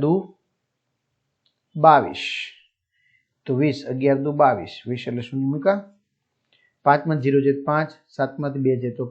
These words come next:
પાંચ, ઝીરો. અગિયાર પંચા પંચાવન.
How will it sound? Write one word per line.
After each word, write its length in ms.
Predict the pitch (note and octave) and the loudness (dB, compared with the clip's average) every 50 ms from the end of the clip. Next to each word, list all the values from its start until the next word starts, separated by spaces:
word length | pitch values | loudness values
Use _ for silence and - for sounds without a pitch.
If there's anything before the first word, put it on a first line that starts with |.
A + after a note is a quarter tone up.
| - C#3 | -6 -4
પાંચ, 200 | C#3 D3 C#3 - - _ _ _ _ _ _ _ _ _ _ - | -4 -4 -6 -8 -14 _ _ _ _ _ _ _ _ _ _ -8
ઝીરો. 300 | - B2+ A#2+ G2+ - - - _ _ _ _ _ _ _ _ _ _ _ _ - - | -4 -4 -4 -4 -4 -8 -14 _ _ _ _ _ _ _ _ _ _ _ _ -4 -4
અગિયાર 280 | D#3 D#3+ D#3+ F3+ E3 E3 D#3+ | -2 2 4 4 4 4 2
પંચા 420 | C3+ B2+ C3 B2 C#3 C#3+ D#3 F#3+ G3+ G3+ - - _ _ _ - | -2 -2 -2 2 4 4 4 4 2 -2 -8 -14 _ _ _ -6
પંચાવન. 580 | G#3+ A#3 A#3 A3+ - G#3+ F#3+ F3 E3 D#3+ D#3+ | -4 -2 -2 0 0 2 2 2 0 -2 -4